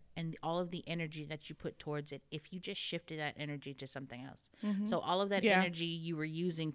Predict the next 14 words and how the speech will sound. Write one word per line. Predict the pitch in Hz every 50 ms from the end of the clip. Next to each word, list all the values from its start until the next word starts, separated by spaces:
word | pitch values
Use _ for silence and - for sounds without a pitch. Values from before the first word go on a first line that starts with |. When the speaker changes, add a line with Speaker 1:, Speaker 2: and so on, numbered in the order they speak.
| - -
Speaker 1:
to | 165 151
mend | 147 147 139 139 139 151 175 185 156
that | 147 131 92
relationship, | 120 123 123 123 127 127 - - 135 131 - - - - - - - - - - - -
all | - 131 151 165 175
of | 180 175
that | 175 165
energy | 151 151 160 156 151 156
you're | 147 143 147 156 160
using | 156 147 151 147
to | - - 156
better | 156 143 131 - 165 165 170 180 170 156 143 - - -
that | 139 156 170 175 -
person | - - 160 151 156 - - 127 120 107 113 127